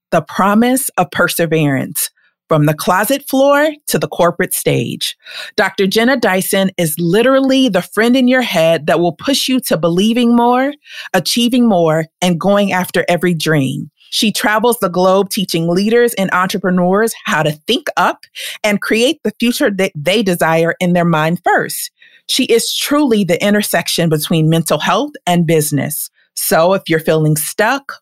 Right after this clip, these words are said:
overwhelmed, or beat down by life, stick around as she will have you believing that anything is possible in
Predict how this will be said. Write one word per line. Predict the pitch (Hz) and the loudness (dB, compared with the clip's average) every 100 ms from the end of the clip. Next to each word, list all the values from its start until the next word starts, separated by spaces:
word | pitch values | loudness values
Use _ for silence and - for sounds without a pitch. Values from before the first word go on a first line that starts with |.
| _ | _
overwhelmed, | 175 160 165 151 208 240 247 240 - _ - - | 0 2 2 2 2 2 2 0 -2 _ -10 -2
or | 180 | 0
beat | 151 180 262 - | 0 0 0 0
down | 208 214 | 0 2
by | 202 196 | 2 2
life, | 196 156 139 147 151 - - - | 2 2 0 -2 -6 -16 -16 -14
stick | - - 254 277 | -10 -4 -2 0
around | 320 202 196 208 185 | 0 2 0 0 0
as | 170 | -2
she | - 233 | -2 0
will | 240 135 | 2 2
have | 220 208 202 | 0 0 0
you | 220 | 0
believing | 185 160 165 185 208 190 | 0 0 0 0 0 0
that | 160 - - | -2 -4 -2
anything | 233 262 254 226 220 | 2 2 2 2 2
is | 214 - | 0 -2
possible | - 185 180 185 190 190 190 - - | -2 -2 -2 -2 0 0 -2 -10 -4
in | 160 | -4